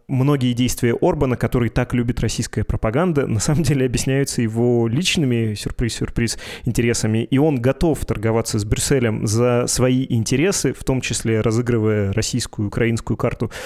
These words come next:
но он не собирается становиться недоговороспособным, он не собирается никуда выходить, он не собирается вводить европейскую систему в клинч, он рад европейской помощи, субсидиям всякого рода.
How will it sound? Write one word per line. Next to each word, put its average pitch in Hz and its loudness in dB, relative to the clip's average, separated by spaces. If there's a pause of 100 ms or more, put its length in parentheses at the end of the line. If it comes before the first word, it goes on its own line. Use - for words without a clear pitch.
(140)
но 131 2
он 135 2
не 135 2
собирается 131 2
становиться 123 0
недоговороспособным, 117 0
он 120 0
не 120 0
собирается 127 0
никуда 123 0
выходить, 117 -2
он 113 0
не 113 0
собирается 123 0 (340)
вводить 123 0
европейскую 123 0
систему 127 0
в - -8
клинч, 123 -2
он 123 -2
рад 113 0
европейской 117 0
помощи, 113 0
субсидиям 113 -2
всякого 110 -2
рода. 113 0